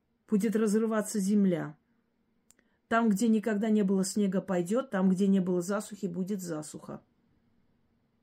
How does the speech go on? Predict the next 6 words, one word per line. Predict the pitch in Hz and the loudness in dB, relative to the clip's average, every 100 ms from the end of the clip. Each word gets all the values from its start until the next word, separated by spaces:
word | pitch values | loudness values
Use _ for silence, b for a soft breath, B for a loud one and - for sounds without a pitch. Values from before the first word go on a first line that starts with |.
| _ _ _ _ _ _ _ _ _ _ _ _ _ _ _ _ _ _ _ _ _ _ _ | _ _ _ _ _ _ _ _ _ _ _ _ _ _ _ _ _ _ _ _ _ _ _
В | 202 | 4
этом | 254 262 202 | 4 4 4
году | 208 202 294 | 4 2 0
население | 240 - 214 208 202 | 0 0 0 2 2
Турции | 196 277 269 - | -2 -6 -8 -2
очень | 202 247 233 208 | -2 -2 -2 -4